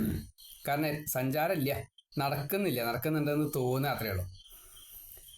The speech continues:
നമ്മൾ ട്രെയിനിൽ പോകുമ്പോ മറ്റേ വ-, മരങ്ങൾ പോകണു, സഞ്ചരിക്കണു, നമ്മളാ സഞ്ചരിക്കണത്. അപ്പോ നാരദനെ സംബന്ധിച്ച്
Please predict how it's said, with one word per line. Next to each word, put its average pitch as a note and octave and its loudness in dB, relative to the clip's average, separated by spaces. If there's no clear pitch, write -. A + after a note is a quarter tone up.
നമ്മൾ C3+ 0
ട്രെയിനിൽ F#3 2
പോകുമ്പോ F3+ 2
മറ്റേ D#3 2
വ-, D3+ 2
മരങ്ങൾ D#3 2
പോകണു, C#3 2
സഞ്ചരിക്കണു, C#3+ 2
നമ്മളാ C#3+ 2
സഞ്ചരിക്കണത്. C#3 2
അപ്പോ F3+ 2
നാരദനെ E3+ 2
സംബന്ധിച്ച് D3+ 2